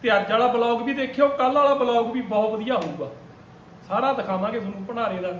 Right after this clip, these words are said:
ਉਹਦੇ ਵਿੱਚ ਜੋ ਵੀ ਹੈਗਾ ਏ। ਬਾਕੀ ਸਤਿ ਸ੍ਰੀ ਅਕਾਲ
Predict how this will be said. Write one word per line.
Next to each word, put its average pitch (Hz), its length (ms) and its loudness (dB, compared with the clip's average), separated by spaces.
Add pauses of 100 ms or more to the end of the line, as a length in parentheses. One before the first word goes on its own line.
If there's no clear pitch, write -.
(300)
ਉਹਦੇ 170 140 -12
ਵਿੱਚ - 160 -12 (180)
ਜੋ 170 80 -8
ਵੀ 165 240 -10
ਹੈਗਾ 156 200 -4
ਏ। 247 80 -4 (560)
ਬਾਕੀ 170 220 -10
ਸਤਿ 180 220 -2
ਸ੍ਰੀ 226 100 -6
ਅਕਾਲ 196 460 0